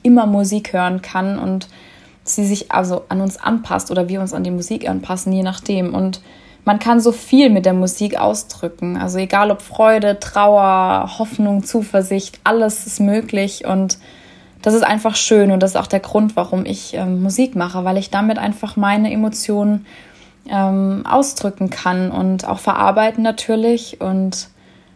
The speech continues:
freue mich natürlich auch immer, wenn, ähm, meine Musik den anderen Leuten gefällt und die sich damit auch ide-, identifizieren können. Genau, Frage Nummer fünf.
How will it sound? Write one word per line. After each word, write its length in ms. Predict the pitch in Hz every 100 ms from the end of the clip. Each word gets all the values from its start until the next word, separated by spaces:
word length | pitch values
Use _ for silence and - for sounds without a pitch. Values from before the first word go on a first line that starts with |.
| _ _
freue 300 | - 214 277
mich 80 | 330
natürlich 340 | 311 277 254
auch 140 | 247 -
immer, 300 | 220 226 208
wenn, 340 | 190 196 196
ähm, 560 | - 196 196 196 202 202 50 50 - -
meine 300 | 190 196 214
Musik 360 | 214 208 214
den 140 | 202 190
anderen 260 | 202 202
Leuten 300 | 196 202 202
gefällt 540 | 196 - 220 196 185 -
und 280 | 185 185
die 80 | 196
sich 160 | 190 190
damit 220 | 190 185
auch 160 | - -
ide-, 220 | 190 -
identifizieren 840 | - 190 185 180 - - 202 180 170
können. 340 | 170 170 165 _ _ _ _ _ _ _ _ _ _ - _ - - - - - - -
Genau, 400 | 285 277 185 160
Frage 480 | - - 285 339 349
Nummer 220 | 311 302
fünf. 480 | 294 226 180 -